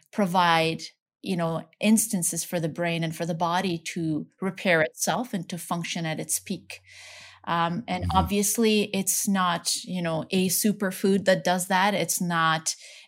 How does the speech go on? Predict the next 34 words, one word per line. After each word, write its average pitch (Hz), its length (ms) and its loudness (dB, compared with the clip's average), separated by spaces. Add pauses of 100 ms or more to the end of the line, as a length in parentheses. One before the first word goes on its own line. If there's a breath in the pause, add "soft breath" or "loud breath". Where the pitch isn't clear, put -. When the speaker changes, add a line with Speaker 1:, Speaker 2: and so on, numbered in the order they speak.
Speaker 1:
a 165 240 2
specific 175 680 -4
kind 165 220 -2
of, 165 180 -4
uh, 156 300 2
regimented, 185 1040 2 (180)
you 175 160 -6
know, 160 180 -4
eating 185 340 0
pattern 196 580 4
that 202 140 0
does 202 180 0
that. 233 180 2
It's 254 140 2
a 247 40 0
comprehensive 214 920 0
and 196 120 0
a 170 60 0
multifaceted 170 960 -2
approach 165 400 -4
to 165 100 -4
lifestyle, 151 640 0 (360 loud breath)
which - 180 0
includes 170 760 -2 (220 soft breath)
exercise 160 600 -4
and 165 160 0
movement 196 540 2
and 147 400 -8
nutrition 165 920 -4
and 151 160 -8
stress - 360 -4
management 175 520 -6
and 160 100 -6
sleep. 190 340 -6